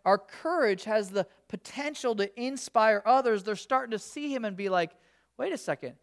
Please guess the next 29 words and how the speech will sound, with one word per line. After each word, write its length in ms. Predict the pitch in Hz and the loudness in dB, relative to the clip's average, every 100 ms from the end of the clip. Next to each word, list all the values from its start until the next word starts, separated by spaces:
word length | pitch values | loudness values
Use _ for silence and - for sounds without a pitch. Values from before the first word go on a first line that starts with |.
| _ _ _ | _ _ _
If 160 | 175 - | -8 -2
he 140 | 339 | 0
can 240 | 370 302 165 | 0 -4 -6
do 260 | 180 254 | -6 0
that 320 | 247 220 208 - _ _ | 6 6 4 -6 _ _
from 320 | - 220 202 | 0 2 4
a 80 | 160 | 0
prison, 1040 | - - 233 349 403 170 147 139 214 233 - _ _ _ _ | -2 -4 0 2 2 0 -8 -6 -8 -10 -12 _ _ _ _
from 180 | 233 220 | -4 -2
being 300 | 247 240 208 | 0 -2 -4
chained 460 | - 254 294 320 | 0 2 2 2
to 100 | 277 | 4
a 120 | 214 | 4
Roman 440 | 190 247 269 262 196 | 6 4 4 2 2
guard, 480 | 208 302 311 247 226 _ _ _ | 4 6 6 2 -2 _ _ _
man, 260 | 339 196 170 | -8 -8 0
why 220 | 233 370 | 6 6
wouldn't 300 | 320 285 233 | 4 -2 0
I 100 | 226 | 0
do 280 | 190 233 233 | 0 -6 4
that 340 | 233 220 - _ _ | 4 4 0 _ _
in 100 | 208 | -4
the 80 | 214 | -2
world 300 | 202 254 254 | 2 6 6
around 420 | 214 208 294 370 | 6 4 2 2
me?" 140 | 254 170 | 0 -2
And 100 | 165 | 0
as 160 | 185 | 0
I'm, 180 | 202 202 | 2 2